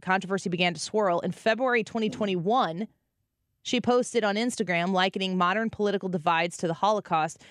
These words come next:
She then published a post that appeared to mock people who wore masks during the pandemic.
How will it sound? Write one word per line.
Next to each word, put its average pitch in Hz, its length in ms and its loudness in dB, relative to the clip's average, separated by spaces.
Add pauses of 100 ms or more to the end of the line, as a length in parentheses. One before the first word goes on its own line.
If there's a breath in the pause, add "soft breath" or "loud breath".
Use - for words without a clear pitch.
(160 loud breath)
She - 120 -4
then 220 160 0
published 214 320 -2
a 185 60 -6
post 202 300 -2
that 185 80 0
appeared 185 320 -2
to 185 80 -4
mock 175 280 2
people 196 280 -2
who 180 120 2
wore 170 200 0
masks 170 600 0
during 180 300 0
the 160 60 -4
pandemic. 160 680 -2